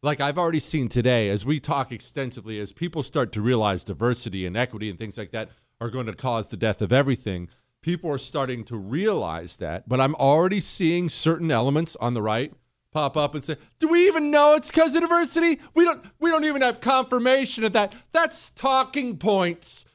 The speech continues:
What, it, th-, do we even know that?" Well, what is that? What are you looking at?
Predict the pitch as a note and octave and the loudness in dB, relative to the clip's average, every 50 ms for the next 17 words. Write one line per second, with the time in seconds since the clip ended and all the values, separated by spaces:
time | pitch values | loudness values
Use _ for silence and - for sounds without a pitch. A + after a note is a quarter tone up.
0 | _ - B3 C#4+ D#4 C#4 - - - - - A#3+ B3 A3+ - F3 G#3+ D4 D#4 E4 | _ 0 2 2 2 2 -2 -6 -10 -12 -8 -6 -6 -4 -4 0 2 2 4 4
1 | E4 D#4 D4+ C4 A#3+ A#3 A#3 A#3 A#3+ B3+ C4 C#4 D4 D4+ D#4 - E4 G#3+ - - | 4 4 4 4 4 6 6 6 8 8 8 8 6 6 6 6 4 4 2 -2
2 | _ _ _ _ _ _ _ _ _ _ _ _ _ _ _ _ _ - A#2 B2+ | _ _ _ _ _ _ _ _ _ _ _ _ _ _ _ _ _ -8 -6 -4
3 | B2 D3 D#3 D#3+ D3 A#2+ - E3 D3+ D#3+ F3 E3+ D3+ C3+ C#3+ C#3+ A#2+ B2+ C#3 C#3 | -2 -2 0 -2 -2 -2 -2 -2 -2 -2 -2 -2 -2 -2 0 0 0 0 0 -2
4 | D#3 D#3 D#3 D3+ D#3 F3 A3 | -2 -2 0 0 0 0 -4